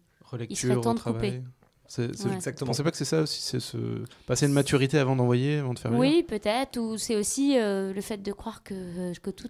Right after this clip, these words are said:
Speaker 1: est indispensable, <laughs>
Speaker 2: Oui.
Speaker 1: je sais pas.
Speaker 2: Mhm.
Speaker 1: Mais je sais que y a un, je sais plus qui, et qu'un grand scénariste qui dit, euh, «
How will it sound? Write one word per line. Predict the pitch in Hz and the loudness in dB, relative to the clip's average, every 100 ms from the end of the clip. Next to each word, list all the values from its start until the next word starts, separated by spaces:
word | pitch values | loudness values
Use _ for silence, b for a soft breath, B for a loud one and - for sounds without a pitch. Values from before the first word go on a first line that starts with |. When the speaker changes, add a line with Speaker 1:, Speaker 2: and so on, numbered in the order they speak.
| - | -6
Speaker 1:
est | 196 185 180 | -4 -4 -4
indispensable, | 185 175 - 180 170 208 208 247 208 | -4 -6 -10 -8 -4 -2 0 0 0
<laughs> | |
Speaker 2:
Oui. | 220 | -4
Speaker 1:
je | 117 | -2
sais | 107 - | 0 -2
pas. | 180 202 - - | 0 -2 -2 -4
Speaker 2:
Mhm. | 107 101 196 | -4 -4 -4
Speaker 1:
Mais | |
je | 196 | 0
sais | 202 226 | 0 0
que | 226 214 190 190 | 2 4 6 4
y | 190 | 2
a | 185 | 0
un, | 180 180 180 | -2 -2 -4
je | 175 | -8
sais | 180 180 | -10 -6
plus | 233 | -6
qui, | 226 - 226 240 | -6 -2 0 0
et | |
qu'un | 214 175 | -2 -6
grand | 180 | -6
scénariste | 208 202 190 202 - | -8 -6 -4 -4 -8
qui | - | -12
dit, | 180 185 208 | -10 -6 -4
euh, « | 185 165 160 | -2 -2 -4